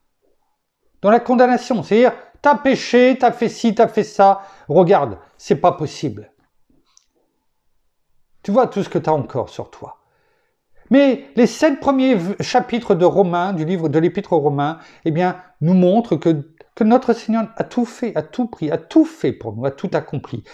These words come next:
C'est pourquoi il est dit dans Romains huit, verset un, «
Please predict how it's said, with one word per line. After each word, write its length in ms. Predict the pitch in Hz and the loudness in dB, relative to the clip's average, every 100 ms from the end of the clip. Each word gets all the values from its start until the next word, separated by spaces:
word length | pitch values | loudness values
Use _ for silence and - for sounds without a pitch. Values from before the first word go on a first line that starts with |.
| - | -20
C'est 280 | - - 330 | -4 2 2
pourquoi 440 | 277 233 - 226 | 2 0 2 2
il 120 | 220 190 | 2 0
est 60 | |
dit 320 | 156 185 220 - - - | 0 0 -2 -4 -16 -6
dans 220 | 143 170 | 0 0
Romains 360 | 127 196 180 160 | 2 0 0 -2
huit, 240 | 151 185 | 0 -2
verset 420 | 127 165 - 131 | 0 -2 -2 -6
un, « 300 | 117 135 151 | -6 -6 -8